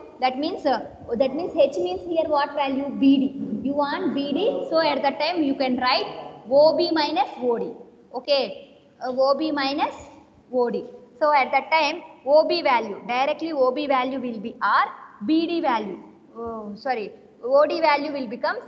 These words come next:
from the triangle O D A. Okay, from the triangle O D A, you, you will take the cos theta by two value. So at that time, here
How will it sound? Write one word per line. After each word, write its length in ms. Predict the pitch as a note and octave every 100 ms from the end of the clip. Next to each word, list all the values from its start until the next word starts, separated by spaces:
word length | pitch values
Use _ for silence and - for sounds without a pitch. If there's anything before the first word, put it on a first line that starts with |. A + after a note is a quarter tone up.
| - -
from 200 | C4+ C4+
the 80 |
triangle 600 | C#4 C#4 B3 C4+ C4+ F4 C5+ - - G#3+
O 240 | A#3+ A#3+
D 80 | A3+
A. 580 | F#3 E3 - - - B3
Okay, 200 | D4 C#4+
from 180 | C#4+ C4+
the 80 | C#4+
triangle 640 | C4 B3+ C#4 D#4 C4+ B3+
O 80 | C4
D 220 | C4+ C#4
A, 120 | F#4+ - - - B3+
you, 120 | C4+ B3+
you 60 | C4+
will 200 | C4+ B3+
take 280 | C#4 D4 A#3+
the 180 | F4+ A#4 - - -
cos 220 | C#4 C#4+ - -
theta 320 | D4+ D4+ D4
by 160 | C#4+ C4+
two 180 | C4+ C4+
value. 440 | A#3+ C#4+ G#3 G#4+ - - -
So 280 | - D#4+ D#4+
at 160 | C4 A#3+
that 180 | C4 C4+
time, 180 | D#4 A#4+ - - A#3+
here 260 | D4 F4